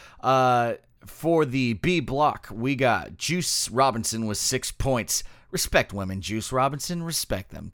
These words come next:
Don't call 'em bitches. They don't deserve that, even if they're hypnotized <laughs> by Taichi. Uh, Mox still at ten.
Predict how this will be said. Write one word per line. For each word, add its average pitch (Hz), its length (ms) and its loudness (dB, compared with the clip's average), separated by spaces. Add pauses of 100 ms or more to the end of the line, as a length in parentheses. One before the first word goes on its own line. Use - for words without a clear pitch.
Don't 202 180 -4
call 92 160 -6
'em 87 120 -8
bitches. 113 460 -8
They 202 140 -4
don't 101 180 -4
deserve 92 360 -4
that, 120 260 2 (140)
even 185 320 6
if 139 200 0
they're 131 220 4
hypnotized - 1200 2
<laughs> - 0 -
by 131 140 2
Taichi. 113 720 -4 (560)
Uh, 131 380 8 (280)
Mox - 560 6
still 165 360 4
at 143 120 0
ten. 147 380 4